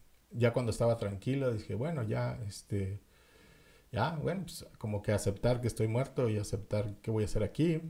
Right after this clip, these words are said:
<laughs> Aquí no hay nadie, aquí no hay amigos, aquí no hay amigas, aquí no hay fans, aquí no hay Facebook, <laughs> aquí no,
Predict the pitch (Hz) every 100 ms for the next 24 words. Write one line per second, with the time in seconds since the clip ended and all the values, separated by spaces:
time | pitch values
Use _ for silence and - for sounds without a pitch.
0 | - - - - - 175 - 220 - -
1 | - - _ - - _ _ - - -
2 | - - 120 123 123 120 123 147 135 151
3 | 113 - 120 117 113 110 143 139 139 143
4 | 104 - 120 120 120 117 113 110 135 151
5 | 131 - 107 - 113 113 117 113 113 110
6 | 110 104 - 123 160 156 - 113 98 117
7 | 120 120 113 104 - 139 151 143 - 123
8 | - 147 135 - -